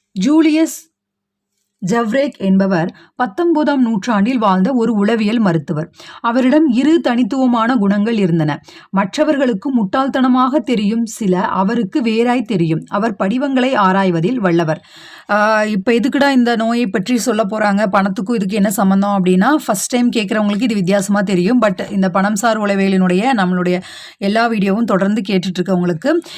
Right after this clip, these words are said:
வாழ்க்கையினுடைய எல்லா விஷயங்களையும் பணத்தோட பொருத்தி பார்த்து எப்படி வந்து ஒவ்வொரு விஷயத்தையும் நமக்கு சொ-, எடுத்து சொல்லி புரிய வைக்கிறாங்க அப்படி, அப்படின்றது தெரியும். So that தொடர்ந்து கேட்கலாம்.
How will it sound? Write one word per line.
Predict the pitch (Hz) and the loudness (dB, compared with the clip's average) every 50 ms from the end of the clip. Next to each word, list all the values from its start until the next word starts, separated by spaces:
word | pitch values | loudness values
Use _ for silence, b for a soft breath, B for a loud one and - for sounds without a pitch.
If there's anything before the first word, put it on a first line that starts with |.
| B B B B 190 | B B B B 0
வாழ்க்கையினுடைய | 196 196 220 247 208 - 254 247 233 226 208 202 247 262 | 0 0 0 -2 -2 -2 -2 -2 0 0 0 0 2 2
எல்லா | 233 190 190 202 220 240 | 2 2 0 0 0 0
விஷயங்களையும் | 247 240 208 - - 233 208 208 196 190 185 185 269 302 294 | 0 0 0 -2 -2 -2 -2 0 0 2 2 2 0 0 0
பணத்தோட | 247 196 196 190 185 233 220 220 233 | 0 0 0 -2 -2 -2 -2 -2 -2
பொருத்தி | 190 214 190 190 185 - 226 | 0 0 0 0 -2 -2 -4
பார்த்து | 185 208 190 185 175 160 - 311 269 | -2 -2 -2 -2 -2 -4 -6 -6 -4
எப்படி | 208 190 160 - 208 - | -4 -6 -6 -4 -6 -4
வந்து | 208 196 180 175 180 277 320 311 B B B B B B B | -2 0 0 0 2 2 0 -2 B B B B B B B
ஒவ்வொரு | - 220 208 226 233 240 226 | -6 -4 -2 0 0 0 0
விஷயத்தையும் | 214 - - - 214 190 160 240 254 254 | -2 -2 -2 -2 -2 -2 0 0 0 2
நமக்கு | 226 202 190 196 226 190 - - | 2 0 -2 -4 -8 -10 -8 -6
சொ-, | 208 190 - | -6 -4 -2
எடுத்து | 180 208 185 196 - 254 | -2 -2 -2 0 -2 -2
சொல்லி | - 247 214 208 233 | 0 0 0 -2 -2
புரிய | 185 - 208 208 214 | -2 -2 -2 -2 0
வைக்கிறாங்க | 196 180 - 190 180 170 175 185 | -2 -2 0 0 0 0 0 0
அப்படி, | 185 165 156 175 | -2 -2 -2 -2
அப்படின்றது | 175 208 180 - 214 214 196 202 190 208 196 | -2 -2 -2 0 0 0 0 0 0 0 0
தெரியும். | 190 180 165 170 240 330 370 349 | 0 2 2 2 2 2 0 -2
So | - - - 214 202 | -6 -4 -2 -2 0
that | 254 269 247 | 0 -2 0
தொடர்ந்து | - 190 175 185 190 190 190 | 0 2 2 4 4 2 2
கேட்கலாம். | - 180 165 160 180 156 160 233 320 349 - | 0 -2 -2 -2 -2 -2 0 0 0 -2 -4